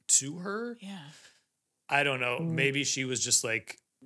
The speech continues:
Speaker 1: "Fuck everybody who's associated <laughs> with this show. I have made it, made myself clear."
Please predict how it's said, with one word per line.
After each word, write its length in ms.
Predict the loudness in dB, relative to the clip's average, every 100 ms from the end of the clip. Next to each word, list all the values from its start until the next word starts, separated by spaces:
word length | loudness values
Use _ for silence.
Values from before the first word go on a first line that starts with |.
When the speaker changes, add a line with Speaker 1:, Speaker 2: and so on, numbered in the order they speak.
| -16
Speaker 1:
"Fuck 380 | -8 -4 -4 -4
everybody 420 | -6 -6 -6 -6
who's 160 | 0
associated 460 | 0 2 0 2 2
<laughs> 60 | 2
with 120 | 2
this 160 | 8
show. 600 | 10 10 6 2 2 2 2
I 100 | 2
have 200 | 2 2
made 200 | 2 2
it, 140 | 0 -2
made 220 | -4 -4
myself 340 | 2 2 2
clear." 560 | -2 0 2 2 0 -4